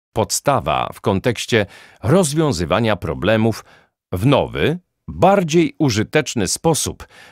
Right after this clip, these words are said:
i organizowania śmiałych wypraw na nowe, nieznane terytoria. Oczywiście nadal istnieją osoby i firmy, które uważają, że kreatywność nie jest tak naprawdę istotna.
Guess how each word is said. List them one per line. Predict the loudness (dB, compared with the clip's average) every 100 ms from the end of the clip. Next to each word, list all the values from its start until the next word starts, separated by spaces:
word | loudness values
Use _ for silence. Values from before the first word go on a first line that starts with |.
| -6
i | 0 2
organizowania | 2 0 0 -2 -2 0 0 -2
śmiałych | -4 0 2 2 0 -2
wypraw | -2 -2 0 0 0 -4 _ -8
na | -6 -6 -8
nowe, | -2 0 2 0 -2 _ _ _ _ -4
nieznane | -2 -2 -4 -4 -6
terytoria. | -6 -6 -2 -2 -2 -4 -6 -12 _ _ _ -6
Oczywiście | -4 -4 -6 -8 -6
nadal | -2 -2 -4 -8
istnieją | -8 -6 -2 -2 -2 -6
osoby | -6 0 0 0 -2 -4
i | -12
firmy, | -6 0 2 2 0 -4 -20 -20 -8
które | 0 2
uważają, | 2 -2 -4 0 2 2 2
że | 2 0
kreatywność | 0 0 2 2 0 2 0 -2 -6
nie | 0 2
jest | 0 -2 -8 -8
tak | -2 -2 -2
naprawdę | 0 0 0 -2 0 -2
istotna. | -2 0 -2 -2 -4 -4